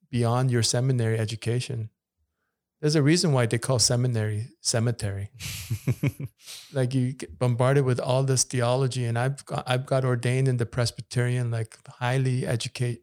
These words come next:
Speaker 1: educated system where you're, like, you have to memorize church history and all that. And I, I'm glad for all that, but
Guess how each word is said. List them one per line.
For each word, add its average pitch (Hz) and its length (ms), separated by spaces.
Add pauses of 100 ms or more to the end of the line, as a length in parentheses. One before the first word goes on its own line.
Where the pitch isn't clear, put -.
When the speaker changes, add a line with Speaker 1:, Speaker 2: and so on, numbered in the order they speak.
(100)
Speaker 1:
educated 123 840 (680)
system 139 520
where 120 240
you're, 120 260
like, 117 280
you 120 100
have 120 160
to 120 80
memorize 120 560
church - 320
history 123 520
and 123 120
all 120 160
that. 123 240
And 127 220
I, 135 180
I'm 143 160
glad 175 320
for 127 180
all 117 200
that, 113 280
but 131 380